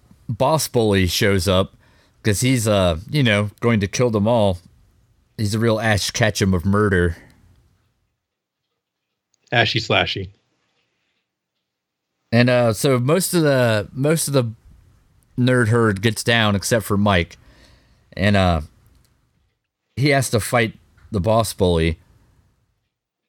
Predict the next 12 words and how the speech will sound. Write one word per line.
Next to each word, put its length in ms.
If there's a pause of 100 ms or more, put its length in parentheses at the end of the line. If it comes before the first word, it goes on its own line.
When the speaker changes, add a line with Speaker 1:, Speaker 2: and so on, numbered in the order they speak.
(400)
Speaker 1:
And, 300
um, 520 (300)
they 100
have 140
a 40
little 200
tussle. 560 (920)
The 80
boss 280
bully 260
tries 320
to 340